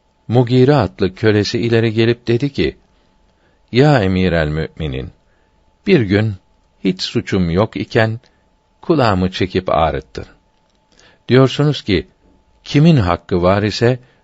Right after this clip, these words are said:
dünyadayken talep etsin. Hala bu hakkım sizin üzerinizdedir. Bilmiş olunuz." Hazret Ömer radıyallahu teâlâ anh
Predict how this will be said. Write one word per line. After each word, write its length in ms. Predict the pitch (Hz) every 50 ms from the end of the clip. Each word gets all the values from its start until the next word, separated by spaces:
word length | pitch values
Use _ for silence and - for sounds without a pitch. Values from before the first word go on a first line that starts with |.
| _ - -
dünyadayken 920 | 98 117 123 117 113 117 117 113 110 123 123 110 92 - - 104 107 113 95
talep 340 | - 101 87 80 76 62
etsin. 340 | 62 60 - - - - 85 - _ _ _ _ _ _ _ _ _ _ _ _ _ _ - _ _
Hala 520 | _ - 196 180 131 101 95 90 87 80 90
bu 140 | 123 120
hakkım 440 | 107 101 - - - 120 120 117 95 - _ _ -
sizin 400 | - - - 131 117 117 131 117
üzerinizdedir. 1000 | 92 71 90 87 85 92 92 87 82 80 82 76 76 - 90 76 60 58 - - _ _ _ _ _ _ -
Bilmiş 360 | 139 135 120 107 98 87 -
olunuz." 480 | 67 64 60 60 55 - - - - _ _ _ _ _ _ _ _ _ _ _ _ _ _ _ _ _ _ _ _ _ _ _ _ _ _ _ _ _ _
Hazret 400 | - - 131 131 151 185 202 190
Ömer 540 | 143 123 107 101 101 98 104 - - - - - _ _ _ _ _ _ _ _ _ _ _ _ _ _ _ _ _ _ _ _ -
radıyallahu 720 | 98 104 104 90 104 101 98 98 98 104 110 110 98 87
teâlâ 500 | 80 - 87 76 73 73 65 73 76 76
anh 200 | 76 90 98 104